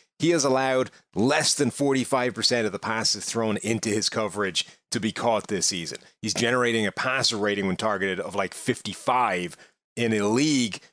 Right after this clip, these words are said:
where the passer ratings are, are through the roof and everyone is, you know, has a passer rating of ninety. So I think A J Terrell has been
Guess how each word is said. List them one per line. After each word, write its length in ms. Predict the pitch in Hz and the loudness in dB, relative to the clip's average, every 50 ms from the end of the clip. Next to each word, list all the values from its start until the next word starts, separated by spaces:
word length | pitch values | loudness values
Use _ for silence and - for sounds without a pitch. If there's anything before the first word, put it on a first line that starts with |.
| _ _ | _ _
where 140 | - 117 113 | -2 -2 -2
the 80 | 107 | -2
passer 380 | - 127 127 123 117 107 - 113 | -2 -2 -2 0 0 0 0 2
ratings 380 | 120 117 117 113 117 107 101 110 | 2 2 2 2 2 2 2 2
are, 220 | 110 104 101 98 | 2 2 0 0
are 220 | 80 90 104 101 | -2 -2 -4 -4
through 260 | 92 - - 135 139 113 | -4 -4 0 0 0 0
the 60 | 101 | 0
roof 400 | 98 107 143 151 143 113 - - | 0 2 2 4 4 2 2 0
and 80 | 110 | 0
everyone 320 | 113 117 104 113 117 113 107 | 0 0 2 2 2 2 2
is, 240 | 104 101 - - - - - _ _ _ _ | 2 0 0 -2 -4 -6 -14 _ _ _ _
you 60 | - 104 | -4 -2
know, 100 | 104 98 | -2 0
has 140 | 113 110 | -2 -2
a 40 | 98 | -4
passer 320 | - 113 117 117 107 - 120 | -2 -2 -2 0 0 2 2
rating 240 | 113 110 101 104 | 2 2 2 2
of 60 | 98 101 | 2 2
ninety. 460 | 120 143 147 127 92 73 55 50 - | 2 2 0 0 -2 -4 -8 -8 -6
So 400 | - - 117 110 110 110 101 - - _ _ _ _ - | -4 -2 0 0 0 0 -2 -4 -8 _ _ _ _ -6
I 60 | 123 | -4
think 120 | 127 131 120 | -2 0 0
A 120 | 123 123 | 0 2
J 180 | 107 120 113 104 | 2 0 0 0
Terrell 380 | - 104 104 113 117 110 107 | 0 0 0 0 2 2 0
has 100 | 104 92 | -2 -2
been 360 | - - 113 107 101 104 104 | -2 -2 0 0 0 0 -2